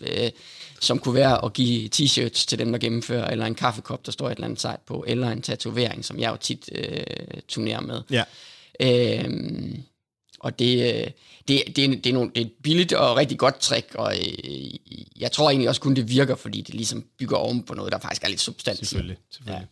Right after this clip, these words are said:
Speaker 2: Men det er jo fedt, at der er nogen, der kommer hjem og viser sin partner, at, at nu har man fået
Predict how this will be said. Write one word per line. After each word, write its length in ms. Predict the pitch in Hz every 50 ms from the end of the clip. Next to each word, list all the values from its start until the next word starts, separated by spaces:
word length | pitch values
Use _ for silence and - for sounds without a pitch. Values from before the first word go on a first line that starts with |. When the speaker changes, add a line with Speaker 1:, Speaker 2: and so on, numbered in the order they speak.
| _ _ _ _ _ _ _ _ _
Speaker 2:
Men 80 | 110 117
det 60 | 120
er 60 | 127
jo 60 | 143
fedt, 240 | 135 - 143 127 123
at 100 | 131 107
der 60 | 110
er 40 | 107
nogen, 160 | 107 110 117 123
der 40 |
kommer 240 | 113 - 120 117 110
hjem 200 | 113 120 123 120
og 120 | 110 101 110
viser 460 | 123 127 107 - 113 104 98 95 - _ _ _ _ _
sin 180 | - - 120 98
partner, 400 | - 110 110 113 117 - 139 113
at, 300 | 101 98 98 98 - -
at 220 | - - 117 110
nu 120 | 127 127 120
har 120 | 113 113
man 200 | 110 104 104 107
fået 180 | - 123 123